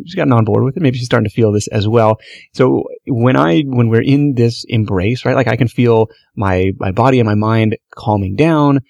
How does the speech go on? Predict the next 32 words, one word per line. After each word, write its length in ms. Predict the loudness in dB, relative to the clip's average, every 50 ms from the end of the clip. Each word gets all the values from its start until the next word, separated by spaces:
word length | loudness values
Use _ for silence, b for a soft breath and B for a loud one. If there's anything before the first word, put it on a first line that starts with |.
| _ _ _ _
you 100 | -4 -2
know, 100 | -2 -2
just 160 | -2 -4 -2 -2
kind 160 | 0 2 2
of 200 | 0 0 -2 -4
breathing 560 | -4 -2 0 0 2 2 0 0 0 -2 -2 -2
deeply 320 | -2 -2 0 0 0 0
and 100 | 0 0
taking 460 | -2 -2 -2 -2 -2 -4 -4 -6 -10 -18 _ _
gratitude 500 | -4 -2 -2 -2 -2 -2 -2 -2 -2 0
in, 220 | -2 -2 -2 -2 -4
in 260 | -4 -4 -4 -4 -2 -2
what 100 | 0 2
we 100 | 2 2
have. 200 | 2 0 0 0
And 80 | -2
we 80 | 0 0
have 140 | 0 0 0
each 140 | 0 0
other 260 | 0 2 2 2 0 0 B B B B B
and 120 | -2 -2 0
this 140 | 0 0
life 180 | 0 0 0 0
that 80 | 2 2
we 100 | 2 2
built 180 | 2 0 0
together. 320 | 0 0 2 2 2 2 0 b b b b b b
And 380 | -2 0 0 2 2 2 0 -2 -2
there's 400 | 0 0 2 2 2 0 -4 -6 -4
this 200 | -4 -4 -4 -2
element 480 | 0 0 2 2 4 2 2 0 -2 -4 -4
of, 380 | -2 -2 0 -2 -2 -4 -6